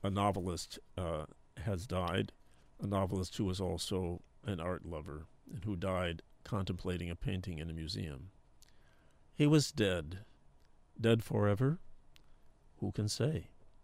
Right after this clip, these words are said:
All that we can say is that everything is arranged in this life as though we entered it carrying a burden of obligations contracted in a former life. There is no reason inherent in the conditions of life on this earth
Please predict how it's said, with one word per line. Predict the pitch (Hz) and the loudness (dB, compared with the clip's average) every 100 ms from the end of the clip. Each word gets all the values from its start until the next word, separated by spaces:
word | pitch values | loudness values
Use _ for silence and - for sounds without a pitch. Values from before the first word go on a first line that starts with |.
| - - - - - - - - - | -20 -20 -20 -20 -20 -20 -20 -18 0
All | 104 104 | 4 4
that | 101 | 4
we | 104 | 2
can | 98 127 143 165 | 2 6 8 8
say | 180 - 110 110 107 104 | 4 4 4 6 4 0
is | 107 107 | -2 2
that | 113 113 | 4 4
everything | 127 143 165 156 143 | 2 0 2 4 4
is | 123 | 4
arranged | 120 123 143 143 120 | 4 4 4 2 2
in | 131 131 | 2 4
this | 127 123 | 2 2
life | 135 127 127 - | 2 4 4 2
as | 139 147 143 | 4 4 2
though | 131 135 170 | 2 4 6
we | 147 147 | 6 6
entered | 131 131 135 120 | 6 4 4 4
it | 117 - | 2 0
carrying | - 123 127 123 120 | 4 6 6 6 6
a | 117 | 4
burden | 113 113 123 123 | 4 4 6 4
of | 107 | 6
obligations | 104 107 107 104 101 101 - 92 92 | 6 6 4 2 2 0 -2 -6 -6
contracted | - - - - 98 - 98 | -6 -8 -6 -6 -6 -4 -4
in | - 92 | -4 -6
a | |
former | 87 - 151 110 | -6 -2 0 0
life. | 78 71 73 - - - _ - - - - - - - - - | -2 -6 -8 -12 -20 -20 _ -20 -20 -20 -20 -20 -20 -20 -18 2
There | 113 | 8
is | 110 98 | 8 10
no | 107 | 8
reason | 104 113 120 113 113 | 10 10 8 8 6
inherent | 101 98 107 123 127 110 107 | 4 4 6 8 8 6 4
in | 101 | 2
the | 101 | 2
conditions | - 104 107 117 98 | 0 2 2 2 0
of | 95 | -2
life | 107 104 104 - | 2 4 4 2
on | 107 | 2
this | 104 98 | 2 2
earth | 110 110 101 | 4 2 0